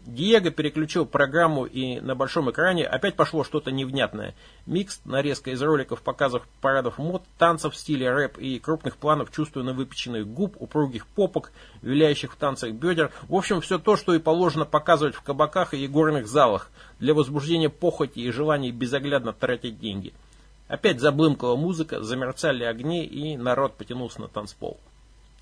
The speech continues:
Компания мужчин, пришедшая с Серго-гренадёром, заинтересовала Владимира. Он поглядывал на них мельком,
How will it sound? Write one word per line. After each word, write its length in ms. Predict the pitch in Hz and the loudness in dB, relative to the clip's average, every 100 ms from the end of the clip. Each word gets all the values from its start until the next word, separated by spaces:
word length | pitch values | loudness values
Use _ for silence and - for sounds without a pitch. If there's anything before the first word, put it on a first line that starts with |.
| - - - - - - | -20 -20 -20 -20 -20 0
Компания 440 | 165 196 240 220 | 0 6 6 6
мужчин, 380 | 185 180 - 202 | 4 2 0 -2
пришедшая 580 | 180 160 185 160 170 151 | -2 0 0 0 0 0
с 60 | |
Серго-гренадёром, 920 | - 160 147 143 147 147 143 147 139 - | 0 0 4 4 6 2 4 4 4 2
заинтересовала 800 | 123 156 170 175 190 165 127 110 | -2 -2 -2 -2 2 6 6 6
Владимира. 540 | 107 117 117 101 90 - | 2 -2 -2 -2 -4 -2
Он 180 | 165 | -2
поглядывал 600 | 165 160 151 156 139 131 131 | 2 0 4 4 4 0 -2
на 120 | 135 | -2
них 200 | 131 131 | -4 -4
мельком, 460 | 147 170 175 151 | -2 -2 -2 -6